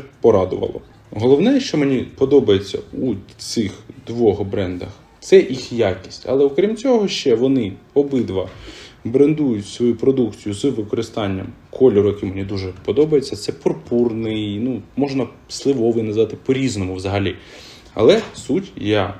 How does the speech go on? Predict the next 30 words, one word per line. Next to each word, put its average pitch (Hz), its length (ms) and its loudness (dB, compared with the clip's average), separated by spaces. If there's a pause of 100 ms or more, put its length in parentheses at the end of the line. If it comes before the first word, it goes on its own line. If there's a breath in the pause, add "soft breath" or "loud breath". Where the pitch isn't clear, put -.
(120)
гадаю, 110 380 2
що - 160 -6
ви 113 280 -2
зрозуміли. 107 600 -2 (140)
І - 80 -4
так, 117 340 2
приїхав 135 340 2
до 107 100 -2
мене 104 300 -4
ось 135 240 8
такий 104 340 -2
ось 92 240 -4
боксик. 180 440 2 (260)
І 180 240 -4
що? 101 320 -2 (160)
Давайте 131 460 2
відкривати, 131 640 0
покажу 123 340 -2
вам, 107 180 0
що 151 260 -2
приїхало, 160 520 0
як 131 360 2
приїхало. 143 480 2
І 139 480 -4 (760 loud breath)
думаю, 151 360 2
що - 160 -8
вам 117 220 0
щось 113 240 -2
повинно 101 400 -2
зайти. 95 320 -4